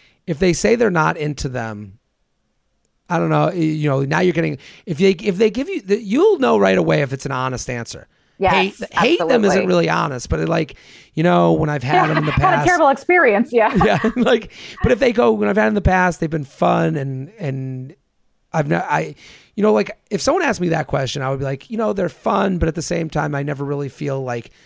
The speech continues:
Speaker 1: comfortable afterwards, and, you know, I've never really dated someone after a one-night stand."
Speaker 2: Yeah.
Speaker 1: And to me, you know, like, if they asked me that question, my,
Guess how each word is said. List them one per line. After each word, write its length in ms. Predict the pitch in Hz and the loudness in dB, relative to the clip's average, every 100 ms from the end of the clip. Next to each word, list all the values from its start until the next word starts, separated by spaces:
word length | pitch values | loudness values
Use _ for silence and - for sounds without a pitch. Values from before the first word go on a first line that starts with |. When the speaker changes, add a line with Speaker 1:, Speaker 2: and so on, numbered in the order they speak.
| _ _ | _ _
Speaker 1:
comfortable 560 | - 180 175 165 151 151 | -4 -4 -4 -4 -2 0
afterwards, 840 | 147 143 156 147 143 139 139 120 | 0 -2 -4 -2 0 0 -4 -6
and, 200 | 123 117 - _ _ _ | -10 -12 -16 _ _ _
you 80 | 160 | -4
know, 200 | 147 143 | -2 -2
I've 100 | 139 | -2
never 200 | 156 143 | -2 -2
really 340 | 147 143 135 123 - | -2 -2 -4 -8 -4
dated 340 | - 156 143 | -2 0 -2
someone 300 | - 151 147 | -2 -2 -2
after 320 | 143 139 - | -2 -4 -4
a 60 | 143 | -4
one-night 340 | 143 143 143 | -4 -4 -6
stand." 460 | - 143 139 139 131 | -6 -4 -2 -2 -4
Speaker 2:
Yeah. 80 | 120 | -8
Speaker 1:
And 120 | 113 - - - | -12 -18 -20 -6
to 100 | 139 | -4
me, 300 | 156 156 156 | 0 0 0
you 180 | 202 | 0
know, 100 | 196 | 2
like, 180 | 196 185 | 2 0
if 200 | 214 202 | -4 -4
they 100 | 202 | 0
asked 200 | 226 214 | 0 0
me 80 | 190 | -2
that 180 | 175 165 | -2 -2
question, 320 | 180 180 160 | -2 -2 -4
my, 260 | 156 151 | -4 -4